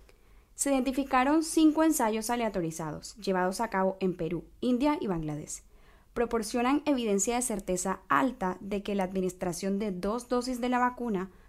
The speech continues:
con células enteras asociadas a una subunidad B recombinante ducoral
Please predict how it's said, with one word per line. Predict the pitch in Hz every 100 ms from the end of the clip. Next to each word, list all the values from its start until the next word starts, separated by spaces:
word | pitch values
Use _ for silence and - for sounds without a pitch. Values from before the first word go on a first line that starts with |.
| -
con | - 196
células | 196 202 220 233
enteras | 233 208 220 175 160 -
asociadas | 190 185 170 190 185 170 180
a |
una | 170 190
subunidad | 208 226 196 185 170 175
B | 170 202
recombinante | 208 226 240 220 208 180 175 170 185
ducoral | 196 208 247 190